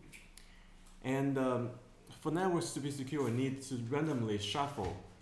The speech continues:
all the stakes into different shards. If you don't randomly shuffle, I can easily, like, uh, join, I can easily put my stake into a specific shard. So malicious attackers can do that to overtake a, a single shard. So what we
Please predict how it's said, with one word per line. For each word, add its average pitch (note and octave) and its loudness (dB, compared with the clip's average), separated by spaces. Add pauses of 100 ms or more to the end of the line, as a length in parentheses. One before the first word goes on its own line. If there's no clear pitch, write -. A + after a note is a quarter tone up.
(160)
all B2 6
the A2+ 2
stakes G2+ -4 (180)
into A2+ 0
different G2 0
shards. - -6 (340)
If A#2+ -4
you C#3+ 0
don't C#3 4
randomly C#3+ 2
shuffle, C#3 0
I A#2 0
can A#2 0
easily, A2 0
like, G2+ -2
uh, G2+ 0
join, G#2 -2 (420)
I A#2 -2
can B2+ 2
easily C3 4
put B2 0
my A2+ 0
stake G2+ -2
into G#2 -2
a F#2+ 0
specific G#2 -4
shard. - -6
So G#2+ -6
malicious A2 -2
attackers G#2 -4
can G2+ -4
do G#2+ -2
that G2 -6
to G2+ -2
overtake F#2+ -4
a, - -10
a G2+ -8
single G2+ -2
shard. G2+ -2 (840)
So - -2
what C3+ 6
we B2+ 6